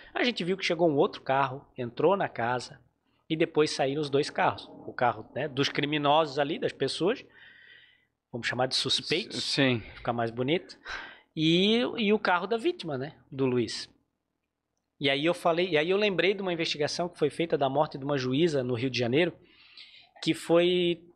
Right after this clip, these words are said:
Speaker 1: toda, foram mais de quarenta quilômetros de acompanhamento de câmeras de segurança. E eu nunca tinha feito isso.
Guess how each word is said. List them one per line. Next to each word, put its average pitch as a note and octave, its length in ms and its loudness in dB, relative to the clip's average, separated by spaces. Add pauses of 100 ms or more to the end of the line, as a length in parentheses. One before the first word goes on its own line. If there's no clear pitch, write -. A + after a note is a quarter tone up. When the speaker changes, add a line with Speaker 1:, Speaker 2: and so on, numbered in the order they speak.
(160)
Speaker 1:
toda, A3 360 4
foram F#3 260 2
mais F3 180 4
de F#3+ 80 -8
quarenta F#3 540 0
quilômetros F3 880 -4
de C#3 180 -2
acompanhamento D#3+ 800 0
de D3 80 -12
câmeras F#3 340 -2
de - 60 -12
segurança. E3 580 -4 (480)
E E3 60 2
eu E3+ 80 4
nunca G#3+ 180 0
tinha G#3+ 180 2
feito G3+ 300 -4
isso. - 320 -4